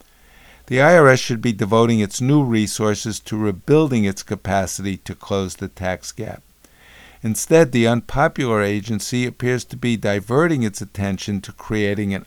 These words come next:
I R S-run electronic tax filing system, which the agency argues will improve taxpayers' overall experience.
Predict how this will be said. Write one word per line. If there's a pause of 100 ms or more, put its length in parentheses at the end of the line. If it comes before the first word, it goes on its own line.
I
R
S-run (380)
electronic
tax
filing
system, (520)
which
the
agency
argues
will
improve
taxpayers'
overall
experience.